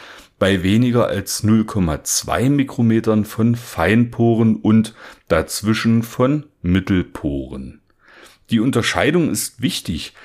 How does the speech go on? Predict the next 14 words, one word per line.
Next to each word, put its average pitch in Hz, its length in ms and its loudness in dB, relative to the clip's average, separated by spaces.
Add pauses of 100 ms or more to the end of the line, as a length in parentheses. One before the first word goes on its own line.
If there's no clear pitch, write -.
(140)
da 95 160 -2
Poren 160 600 2
sehr 131 360 -4
viele 165 360 -4
Funktionen 135 680 2
im 113 240 4
Boden 165 320 2
erfüllen, 87 540 2
die - 180 -2
eine 98 180 4
solche 107 380 4
Untergliederung 123 880 4
sinnvoll 123 500 2
machen. 76 440 -2